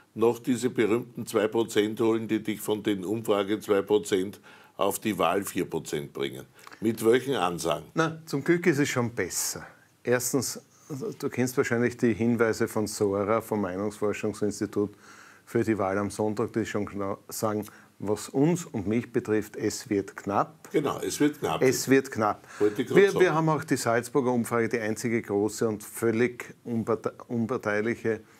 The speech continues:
Speaker 2: vom Institut für Grundlagenforschung, Rohdaten drei Komma vier Prozent. Wir steigen jetzt seit Wochen. Das hat mit etwas zu tun, was ich in der zweitausendsiebzehner Wahl nicht hatte, nämlich viele Fernsehduelle,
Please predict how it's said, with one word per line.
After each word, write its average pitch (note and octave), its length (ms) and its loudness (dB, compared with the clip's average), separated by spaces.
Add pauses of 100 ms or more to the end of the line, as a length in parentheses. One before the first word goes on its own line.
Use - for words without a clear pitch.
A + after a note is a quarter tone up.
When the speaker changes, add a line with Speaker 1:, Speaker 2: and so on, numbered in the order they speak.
(400)
Speaker 2:
vom A#2 220 -2
Institut A2+ 480 -4
für A2 120 -4
Grundlagenforschung, A2 960 -2
Rohdaten G2+ 640 -2
drei F#2+ 200 -4
Komma F#2+ 260 -8
vier F#2+ 180 -8
Prozent. A2+ 540 -6 (1000)
Wir D#3+ 140 6
steigen D#3+ 400 0
jetzt D#3+ 200 0
seit D3 220 -2
Wochen. G#2 480 -2 (220)
Das B2+ 180 0
hat D#3+ 120 2 (200)
mit C#3 220 0
etwas C3 380 0
zu C#3+ 140 -2
tun, C3+ 280 0
was C3 160 0
ich B2+ 80 2
in A#2+ 80 0
der A#2 140 -4
zweitausendsiebzehner G#2+ 1040 -2
Wahl F#2+ 180 -6
nicht G2 440 -6
hatte, C3+ 420 -2 (760)
nämlich A2+ 280 -2
viele C3+ 460 2
Fernsehduelle, G#2 1080 0